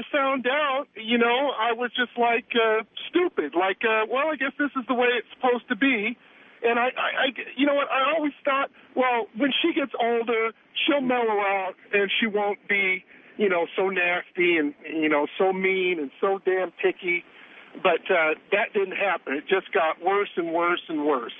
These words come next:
And, uh, I wanna say something to that guy that called up earlier that was trying to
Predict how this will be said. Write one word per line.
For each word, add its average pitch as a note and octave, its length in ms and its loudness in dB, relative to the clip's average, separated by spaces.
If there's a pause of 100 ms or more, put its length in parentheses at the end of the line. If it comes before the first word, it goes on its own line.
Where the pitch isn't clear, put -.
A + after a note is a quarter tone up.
(1000)
And, G3 260 2
uh, F3 220 2
I A3+ 120 0
wanna C4 340 -2
say B3+ 240 -4
something A3+ 240 -2
to - 80 -12 (100)
that G#3 180 0
guy A3+ 280 2
that G3+ 160 -8
called A3 280 0
up G3+ 200 0
earlier G#3 540 2
that F#3 140 0
was F3+ 160 -4
trying G#3 320 0
to E3+ 160 0